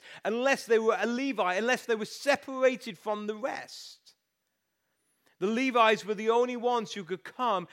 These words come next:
and offer sacrifices to God. They were different to everybody else. And as believers of Jesus,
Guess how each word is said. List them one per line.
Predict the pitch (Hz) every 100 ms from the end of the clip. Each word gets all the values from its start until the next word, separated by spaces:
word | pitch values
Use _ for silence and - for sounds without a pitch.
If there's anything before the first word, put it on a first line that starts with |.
| -
and | - 185
offer | 196 - 196
sacrifices | - 240 - - - 165 151 - 160 - -
to | 208
God. | 165 139 - - _ _ _ _ _ _ _ _ _ _ _ _ _ _ _ _
They | 185 202
were | 190
different | 139 226 - 131 _ - - _
to | - -
everybody | 127 139 135 139
else. | 139 - - - - - _ _ _ _ _ _ _ _ _ _ _ - -
And | 185
as | 220 151
believers | 220 226 254 285 269 269
of | 226
Jesus, | 160 262 277 233 175 170